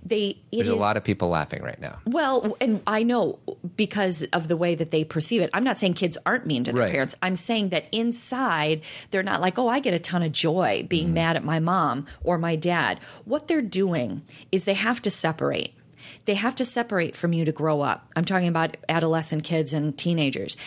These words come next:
Speaker 1: So it's a lot easier to be mad at you
Speaker 2: Mm-hmm.
Speaker 1: than it is to really share their own challenges with having to make that separation.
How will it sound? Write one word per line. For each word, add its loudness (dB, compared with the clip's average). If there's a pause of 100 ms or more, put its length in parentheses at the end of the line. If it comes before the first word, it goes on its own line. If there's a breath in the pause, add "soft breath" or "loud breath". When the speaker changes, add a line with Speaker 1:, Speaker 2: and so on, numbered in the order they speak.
(200 loud breath)
Speaker 1:
So 2
it's 0
a 0
lot 0
easier 0
to 2
be 0
mad 2
at 0
you -2 (140)
Speaker 2:
Mm-hmm. 0 (120)
Speaker 1:
than 2
it 0
is 0
to 0
really 0
share 0
their 0
own 0
challenges 0
with 0
having -2
to -2
make -2
that -2
separation. 0